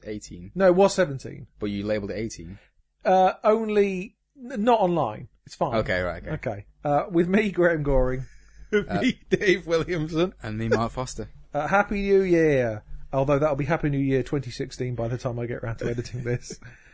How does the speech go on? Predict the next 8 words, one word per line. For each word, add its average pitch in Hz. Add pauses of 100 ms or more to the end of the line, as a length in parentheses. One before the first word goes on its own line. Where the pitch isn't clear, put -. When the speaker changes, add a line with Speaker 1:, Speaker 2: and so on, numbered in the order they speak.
(260)
Speaker 2:
Um, 160 (220)
yeah, 208
so 160
first 180
one 160
of 135
twenty 160
fifteen. 127